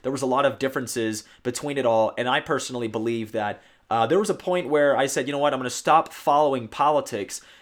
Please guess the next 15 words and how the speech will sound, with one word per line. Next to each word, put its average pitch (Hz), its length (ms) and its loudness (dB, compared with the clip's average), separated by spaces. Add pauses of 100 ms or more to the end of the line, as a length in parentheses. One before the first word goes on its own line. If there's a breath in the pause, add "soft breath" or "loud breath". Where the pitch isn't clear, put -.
if 123 300 0
Trump 135 500 0 (440)
does 147 260 6
not 127 640 0 (400 soft breath)
send 135 640 2
an 127 100 -4
investigator 113 920 0 (200)
into 127 760 -2 (200 soft breath)
this 131 560 -2
fraud 113 560 2
and 120 220 0
all, 127 240 0 (140)
all 127 160 4
these 117 160 -4
crimes," 104 580 -2